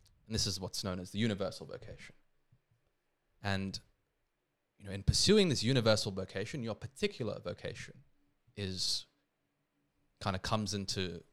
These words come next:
clarity. And for Nathan, he was kind of discerning this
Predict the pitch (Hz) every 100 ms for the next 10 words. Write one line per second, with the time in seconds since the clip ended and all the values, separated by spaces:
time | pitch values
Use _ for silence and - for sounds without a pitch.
0 | - - 95 87 - - - - - -
1 | - - - _ - 98 92 92 - -
2 | - - - _ _ _ _ _ _ _
3 | _ _ - - 107 113 151 123 107 -
4 | 120 127 117 - 104 98 - 120 117 104
5 | 98 -